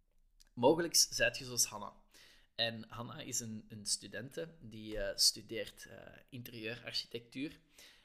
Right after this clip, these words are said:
En die is voor personal coaching gegaan. Die heeft, eh, ons laten weten van: "Kijk, ik weet, dat is best stevig voor mij qua investering, maar ik weet dat ik er anders niet aan start en ik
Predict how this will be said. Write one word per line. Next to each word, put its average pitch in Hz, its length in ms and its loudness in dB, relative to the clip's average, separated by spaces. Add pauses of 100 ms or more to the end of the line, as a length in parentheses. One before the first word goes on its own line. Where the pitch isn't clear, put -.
En 113 460 4
die 113 420 -2
is - 340 12
voor 117 280 -4
personal 120 420 -2
coaching 110 420 -4
gegaan. 101 320 -10 (500)
Die 110 220 6
heeft, - 260 2
eh, 107 360 4
ons 117 220 2
laten 113 240 -4
weten 117 200 -8
van: 117 120 -10
"Kijk, 120 260 -6
ik - 120 -20
weet, 117 360 -6
dat 113 120 -6
is 104 60 -14
best 110 160 2
stevig 110 380 -2
voor 117 160 -8
mij 117 160 -6
qua 110 140 -10
investering, 113 760 -2
maar 113 160 -6
ik 110 100 -12
weet 123 180 -6
dat 120 80 -12
ik - 60 -20
er 117 120 -18
anders 120 340 -2
niet 110 140 -6
aan 107 80 -12
start - 380 0
en 107 140 -12
ik 107 140 -14